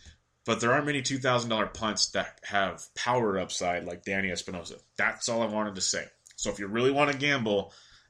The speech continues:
Espinosa at two K is as gambly as you can get, but there, even if he gets you a, a base hit and a run scored, that's five points or something, you're happy as a clam. But he's got that potential to run into one.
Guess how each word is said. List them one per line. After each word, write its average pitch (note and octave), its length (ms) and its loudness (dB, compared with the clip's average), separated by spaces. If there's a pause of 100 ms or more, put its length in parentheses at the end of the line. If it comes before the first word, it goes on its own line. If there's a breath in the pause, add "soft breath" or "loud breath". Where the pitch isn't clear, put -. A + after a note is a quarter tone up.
Espinosa A2+ 640 0
at - 100 -4
two A2 200 0
K G#2 520 2
is F#2 560 -4 (140)
as F#2 240 0
gambly A2+ 420 4
as A2+ 140 2
you A2 80 -2
can G2 160 -8
get, G2+ 300 -2
but F#2 180 -4
there, F#2 300 -2 (240 loud breath)
even A2+ 200 -2
if B2+ 80 -2
he B2+ 80 -2
gets B2+ 220 2
you A#2 140 0 (100)
a, G2+ 60 -2
a G2+ 80 0
base G#2+ 340 0
hit A#2 340 -2 (140)
and G2+ 100 -4
a F#2+ 60 -2
run G2+ 200 -2
scored, A2 440 0
that's - 140 -2
five G#2+ 360 -2
points A2 300 -6
or G#2+ 40 -8
something, A2 320 -2
you're F#2+ 100 -2
happy G2+ 360 -2
as F#2+ 80 -2
a F2+ 60 -8
clam. G#2+ 500 -4 (840 soft breath)
But G#2 220 -4
he's F#2+ 140 -6
got G#2 160 2
that G2 100 -4
potential G#2+ 420 -2
to F#2+ 80 -6
run F#2+ 200 -2
into F2+ 180 -10
one. F2+ 160 -16